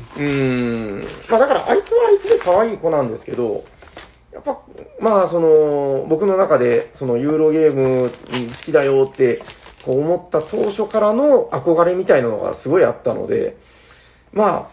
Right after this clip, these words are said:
あ、あの、まだ、あの、さっきの中間決算を聞いて、「へー」って言ってるぐらいなんで、<laughs> あの、王と枢機卿をすごい遊ぶっていうフェーズにはまだ入っ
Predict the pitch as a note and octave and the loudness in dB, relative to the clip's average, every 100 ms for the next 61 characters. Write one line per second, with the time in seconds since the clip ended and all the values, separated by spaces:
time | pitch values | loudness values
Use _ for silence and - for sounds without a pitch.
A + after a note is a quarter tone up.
0 | - D3 C#3+ C#3 C3+ C#3 D4 G#3 - - | -2 0 2 0 0 2 2 2 -2 -14
1 | _ _ _ - - C3 A#3 A#3 C#3 A#3 | _ _ _ -10 -10 -4 -4 -2 -4 -2
2 | A3+ A#3 A#3 G#3+ A#3 A#3 E3 A2+ A2 C#3+ | -4 -2 -2 0 -2 0 -2 0 -4 -8
3 | C3 C#3 A#2+ - - _ - G3+ G#3+ G#3+ | -4 0 0 0 -16 _ 2 2 2 -2
4 | B2 G#2 - C#3 C3 B2 G2+ G2+ G2+ G#2 | -6 -6 -4 0 4 4 2 -6 -2 0
5 | C#3 - - - - D#3 B2+ - G3+ - | 0 -4 -20 -20 -10 -6 -6 2 2 2
6 | C#3+ D3 C3 A#2 - - - - C4 C#4+ | -4 2 2 2 -4 -18 -20 -4 0 0
7 | C#4+ - G3+ G3+ G3 - G3 F#3 F#3 F3+ | 0 -4 -4 -6 -6 0 0 2 0 -2
8 | - - _ _ - F3 A#3 D#3+ - F3+ | -4 -20 _ _ -8 2 2 2 -6 -4
9 | E3 F#3+ - B2 A2+ D#3+ D3 C#3+ B2+ G#2 | -4 -4 -4 -4 -2 0 0 0 -2 0
10 | C#3+ A2+ - | 2 0 2